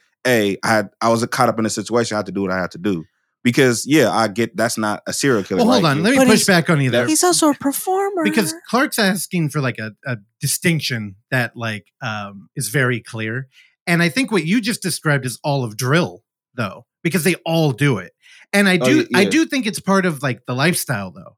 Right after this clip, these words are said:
Speaker 1: Mm-hmm.
Speaker 2: And it, it is, like, rooted in gang and survival. Because what was the one we just watched? They had one of the early gang members started getting fame,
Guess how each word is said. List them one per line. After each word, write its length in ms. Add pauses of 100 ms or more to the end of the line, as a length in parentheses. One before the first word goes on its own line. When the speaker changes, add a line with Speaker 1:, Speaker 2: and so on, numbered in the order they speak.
Speaker 1:
Mm-hmm. 200 (400)
Speaker 2:
And 360
it, 220
it 120
is, 280
like, 220
rooted 360
in 160
gang 360
and 120
survival. 600 (180)
Because 260
what 200
was 100
the 80
one 140
we 80
just 320
watched? 420 (340)
They 120
had 320 (100)
one 140
of 80
the 160
early 240
gang 260
members 340 (360)
started 340
getting 240
fame, 380